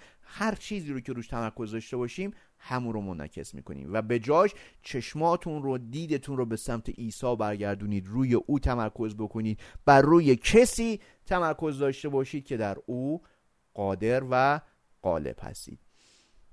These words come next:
نمیرسیم امروز تموم بکنیم، اگر خدا اجازه بده، حالا اگر بتونیم هفتهٔ دیگه ادامه می‌دیم. ما همینجا نگه می‌داریم برای امشب. اگر ممکنه سرهاتون رو با من خم بکنید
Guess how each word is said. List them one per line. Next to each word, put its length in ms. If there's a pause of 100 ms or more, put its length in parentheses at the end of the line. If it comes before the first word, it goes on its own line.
(680)
نمیرسیم 680
امروز 240
تموم 340
بکنیم، 640
اگر 280
خدا 280
اجازه 320
بده، 200
حالا 180
اگر 220
بتونیم 400
هفتهٔ 380
دیگه 220
ادامه 300
می‌دیم. 400 (1300)
ما 60
همینجا 320
نگه 320
می‌داریم 360
برای 240
امشب. 420
اگر 240
ممکنه 380
سرهاتون 480
رو 60
با 120
من 140
خم 340
بکنید 460